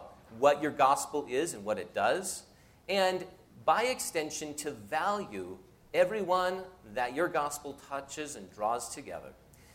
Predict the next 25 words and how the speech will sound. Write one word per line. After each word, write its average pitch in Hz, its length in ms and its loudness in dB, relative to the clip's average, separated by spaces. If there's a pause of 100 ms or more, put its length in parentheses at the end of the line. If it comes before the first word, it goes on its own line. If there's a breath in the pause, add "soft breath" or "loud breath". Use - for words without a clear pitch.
(260 loud breath)
So 196 120 2
we 208 80 2
give 214 140 -2
thanks 214 280 -2
for - 80 -2
the 208 100 0
baptized, 185 800 0
uh, 123 140 0
people 190 440 2
that 117 200 -8
were, 113 280 -4
uh, 95 160 -2
we 120 120 -6
witnessed 165 420 -2
this 135 220 -10
morning. 190 320 0 (500 loud breath)
We 120 60 -16
pray 170 220 2
your 151 80 0
hand 160 180 0
of 135 80 -2
blessing 151 340 6
over 156 180 6
them, 165 320 2
but - 380 -2